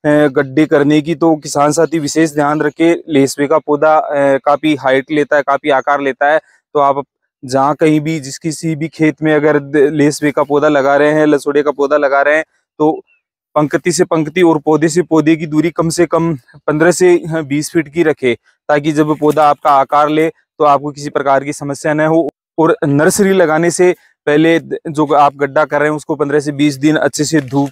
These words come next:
लगाए। धूप लगाने के बाद जो आपने मिट्टी निकाली है उसमें, अ, लगभग दस किलो सड़ी हुई गोबर की खाद, लगभग सौ ग्राम के आसपास आप, अ, डीएपी वगैरह उस,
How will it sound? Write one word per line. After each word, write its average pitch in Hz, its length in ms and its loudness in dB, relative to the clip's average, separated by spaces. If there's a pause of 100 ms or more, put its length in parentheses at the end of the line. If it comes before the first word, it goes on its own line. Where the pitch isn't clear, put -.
लगाए। 147 400 2 (300)
धूप 147 240 0
लगाने 143 360 0
के 151 120 -4
बाद 147 240 0
जो 147 100 -2
आपने 143 240 0
मिट्टी 139 300 -4
निकाली 143 340 0
है 156 60 0
उसमें, 151 380 -2 (320)
अ, 147 180 2
लगभग 147 640 0 (120)
दस 147 220 0
किलो 156 440 2 (440)
सड़ी 143 240 0
हुई 151 160 4
गोबर 139 300 0
की 143 140 -6
खाद, 147 340 0
लगभग 147 500 -2 (200)
सौ 160 220 -2
ग्राम 151 300 0
के 160 100 -4
आसपास 151 480 0
आप, 147 240 2
अ, 151 60 -2 (240)
डीएपी 143 400 -4
वगैरह 147 260 2
उस, 147 260 0